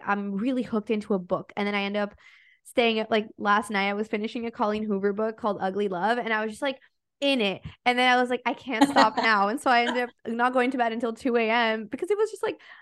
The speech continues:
Speaker 1: a fun moment. But I know that sleep impacts our body so much. So I try my best to be mindful with it. And I have an Oura Ring. So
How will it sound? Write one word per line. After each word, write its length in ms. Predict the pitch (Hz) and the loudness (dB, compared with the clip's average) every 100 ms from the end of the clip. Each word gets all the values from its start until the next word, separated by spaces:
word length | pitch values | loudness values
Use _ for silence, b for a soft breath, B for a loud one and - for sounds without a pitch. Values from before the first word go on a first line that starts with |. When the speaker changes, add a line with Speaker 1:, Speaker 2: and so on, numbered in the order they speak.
| - | -8
Speaker 1:
a 80 | 285 - | -6 -2
fun 240 | 247 247 | 0 0
moment. 420 | 202 214 262 285 B B _ | -2 0 0 -2 B B _
But 340 | 247 226 208 - _ _ _ | 4 6 4 0 _ _ _
I 360 | 220 226 226 226 | -2 0 0 -2
know 680 | 220 208 202 202 208 220 233 - _ - | -4 -6 -4 -4 -4 -6 -8 -12 _ -6
that 280 | 214 208 - | -4 -4 -4
sleep 240 | 214 208 | -4 -2
impacts 540 | 196 196 196 196 - - 208 | -4 -2 -2 -4 -10 -6 -2
our 100 | 202 | 2
body 300 | 196 196 208 | 2 2 -2
so 380 | - 220 202 | -6 -2 -2
much. 260 | 202 202 - | -2 -6 -6
So 100 | 233 | -4
I 100 | 208 | -4
try 680 | - - - 220 202 208 240 | -6 -10 0 2 4 4 2
my 200 | 226 214 | 0 0
best 580 | 196 180 233 - - b b b _ - | 0 0 0 -6 -18 b b b _ -4
to 100 | 240 | -2
be 120 | 220 | 0
mindful 460 | 208 185 190 247 247 | -2 -2 0 2 2
with 180 | 247 262 | 4 2
it. 120 | 254 | 2
And 100 | 220 | 0
I 60 | |
have 420 | 214 208 214 214 226 | -4 0 2 2 0
an 180 | 214 208 | -2 -2
Oura 280 | 214 208 196 | -2 -2 -2
Ring. 300 | 190 196 196 | -4 -6 -6
So 420 | 202 190 190 | -2 0 0